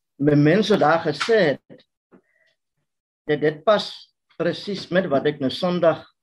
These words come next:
daar in die kerk gesê het. Ek het nou 'n geleentheid gehad Sondag om met die mense te praat, so 'n bietjie te preek.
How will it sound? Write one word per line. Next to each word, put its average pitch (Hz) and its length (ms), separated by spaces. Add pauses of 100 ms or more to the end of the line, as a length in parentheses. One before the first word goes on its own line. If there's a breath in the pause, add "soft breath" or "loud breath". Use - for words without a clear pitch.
(580)
daar 127 160
in 151 100
die 147 80
kerk 156 300
gesê - 260
het. 113 380
Ek 127 160
het 139 100
nou 131 160
'n 113 200 (840 loud breath)
geleentheid 170 440
gehad 127 320
Sondag 170 380
om 120 100
met 139 120
die 143 100
mense 147 300
te 117 140 (140)
praat, 131 220
so - 80
'n 107 60
bietjie 123 220
te 120 200
preek. 147 360